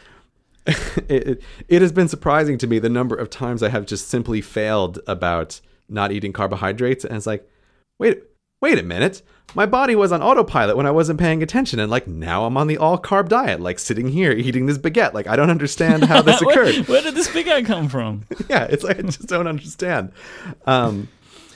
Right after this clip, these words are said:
Speaker 1: whereas with the Reddit stuff, it, it just doesn't happen in quite the same way. But I guess what I'm trying to say about this is, having done the dramatically reduced carbohydrates, I feel like I only really understand what that meant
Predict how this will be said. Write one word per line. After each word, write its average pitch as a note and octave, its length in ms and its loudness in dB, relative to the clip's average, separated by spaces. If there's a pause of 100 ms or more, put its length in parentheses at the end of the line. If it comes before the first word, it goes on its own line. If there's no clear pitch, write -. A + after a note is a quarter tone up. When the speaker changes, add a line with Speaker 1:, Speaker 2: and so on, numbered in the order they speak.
(120)
Speaker 1:
whereas B2+ 260 6
with B2+ 120 2
the B2 60 4
Reddit C#3 220 4
stuff, A2 220 0
it, G#2 200 -2
it A2+ 120 -2
just A#2+ 160 -4
doesn't G2 220 -2
happen F#2+ 520 -2
in F2+ 300 -10
quite F2+ 320 -8
the F2+ 80 -12
same F2 260 -6
way. G#2+ 360 -6 (340)
But C#3 300 0 (1200)
I D#3+ 60 2
guess - 160 2
what F3+ 60 4
I'm E3+ 60 2
trying A3 180 0
to F3+ 40 0
say F3+ 140 0
about A#2+ 240 0
this A2 160 0
is, G#2+ 180 -8 (160)
having C#3 720 -2
done A#2+ 240 2
the G#2+ 80 -2
dramatically G2 640 -4
reduced F2 400 -8
carbohydrates, E2 840 -8 (1400)
I C#3 80 -2
feel G#3 140 4
like F#3+ 120 2
I D#3+ 80 4
only D#3+ 320 0
really C#3 420 2
understand A#2 720 -2
what G#2 240 2
that G2 280 -2 (440)
meant G2+ 460 -4